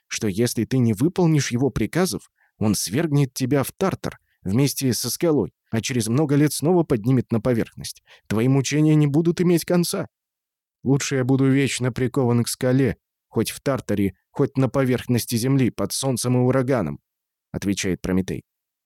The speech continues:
Зевс выполнил свои угрозы. Скала вместе с прикованным к ней Прометеем была низвергнута в Тартар, где он провел много лет,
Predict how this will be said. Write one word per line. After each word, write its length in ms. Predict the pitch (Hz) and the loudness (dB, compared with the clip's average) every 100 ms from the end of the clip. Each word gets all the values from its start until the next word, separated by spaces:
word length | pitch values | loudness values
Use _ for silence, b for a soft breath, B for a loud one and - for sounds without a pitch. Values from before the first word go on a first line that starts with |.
| _ _ | _ _
Зевс 480 | - 151 165 180 - | -10 -4 -4 -4 -6
выполнил 540 | 117 190 165 104 92 90 | -2 -2 0 0 0 0
свои 260 | 104 101 | -2 0
угрозы. 440 | 95 92 87 76 - _ _ _ - | 0 0 -2 -4 -10 _ _ _ -14
Скала 540 | - 113 107 143 123 | -8 -2 0 0 0
вместе 380 | 87 113 127 110 | 0 0 -2 -4
с 60 | - | -6
прикованным 560 | 110 - 135 123 107 | -4 -2 0 2 0
к 100 | 101 | -2
ней 200 | 110 120 | 0 0
Прометеем 640 | 104 101 95 95 139 123 107 _ _ - | 0 0 0 0 0 0 -4 _ _ -4
была 300 | 110 135 170 | 0 2 2
низвергнута 800 | 143 135 107 104 127 110 104 104 | 2 0 0 -2 0 0 2 0
в 80 | - | -2
Тартар, 440 | 117 104 - 90 _ _ _ | -6 -4 -6 -8 _ _ _
где 160 | 95 104 | -6 -2
он 120 | 120 | 0
провел 380 | 101 98 117 127 | 0 0 2 2
много 380 | 104 110 113 104 | 2 0 2 2
лет, 320 | 95 85 - | 2 0 -4